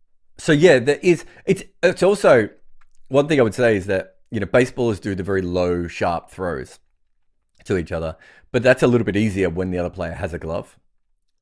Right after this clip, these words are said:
And so there are specific differences between the two. I can't think of anything, but I will say this. I know that there are a lot of people in baseball at the moment, um, looking to cricket to see what cricket does next. Um, because I'm getting asked questions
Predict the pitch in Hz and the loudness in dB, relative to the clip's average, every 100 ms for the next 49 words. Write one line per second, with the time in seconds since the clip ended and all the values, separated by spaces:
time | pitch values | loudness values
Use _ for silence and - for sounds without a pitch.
0 | _ 107 104 101 - 107 110 131 - 127 | _ -8 -6 -6 -4 -4 -2 -6 -2 0
1 | 127 120 104 - - - - 98 90 90 | 2 0 -4 -14 -16 -14 -10 -10 -8 -10
2 | 87 90 87 - - 90 85 95 78 - | -10 -14 -14 -18 -16 -12 -12 -12 -12 -4
3 | 160 214 233 220 190 135 143 139 - 104 | -2 -2 -4 -4 -6 -6 -6 -6 -6 -8
4 | 113 - - 117 147 139 156 110 95 - | -10 -12 -4 0 0 2 -2 0 -2 -4
5 | - 110 113 127 123 120 104 101 104 101 | -12 -4 0 4 6 6 4 -4 -4 -2
6 | 98 98 90 95 90 90 - 90 87 87 | -4 -6 -8 -8 -6 -8 -8 -10 -8 -10
7 | 87 82 82 - 82 82 85 82 - 104 | -8 -10 -12 -14 -10 -8 -8 -12 -14 -10
8 | 104 98 90 - - - 98 95 90 85 | -8 -6 -8 -10 -10 -6 -6 -8 -10 -12
9 | - 98 - 87 87 82 - 90 90 90 | -12 -14 -10 -8 -8 -8 -10 -12 -10 -10
10 | 85 - 85 - _ - - - - _ | -10 -12 -14 -16 _ -20 -20 -20 -20 _
11 | _ 90 85 85 - - 92 120 110 110 | _ -10 -8 -8 -12 -14 -6 -2 0 0
12 | 107 101 90 92 - 92 82 92 90 | 0 0 -2 -4 -6 -8 -8 -12 -14